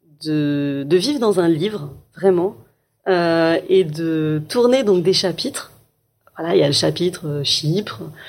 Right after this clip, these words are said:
le chapitre, euh, en Corse, le chapitre, euh, Pérou-Bolivie. Et dans chaque chapitre, c'est juste incroyable tout ce qui se passe. Enfin, je suis vraiment le, bah, le personnage principal de mon, euh, <laughs> de mon livre.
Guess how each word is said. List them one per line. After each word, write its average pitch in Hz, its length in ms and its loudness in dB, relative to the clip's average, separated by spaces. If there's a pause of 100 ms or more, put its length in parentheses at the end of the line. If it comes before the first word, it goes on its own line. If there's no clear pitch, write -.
(160)
le - 80 -6
chapitre, 170 600 -4
euh, 151 300 -6
en 147 100 -6
Corse, 180 560 0
le 165 240 2
chapitre, 175 560 -4
euh, 165 60 -4
Pérou-Bolivie. 175 800 0 (640)
Et 208 80 0
dans 185 120 6
chaque 349 260 0
chapitre, 240 540 -4 (480)
c'est 180 200 -4
juste 214 280 -4 (240)
incroyable 233 600 0
tout 202 140 -8
ce - 80 -10
qui 180 160 -10
se - 60 -12
passe. 196 380 -6 (240)
Enfin, 196 120 4
je 175 100 -2
suis 165 180 -6
vraiment 196 260 0
le, 165 340 2 (100)
bah, 156 220 -4
le 156 100 -2
personnage 190 520 -2
principal 214 540 -2
de 190 120 -4
mon, 208 320 2
euh, 233 320 4
<laughs> 233 60 0
de 196 140 0
mon 190 160 4
livre. 220 380 2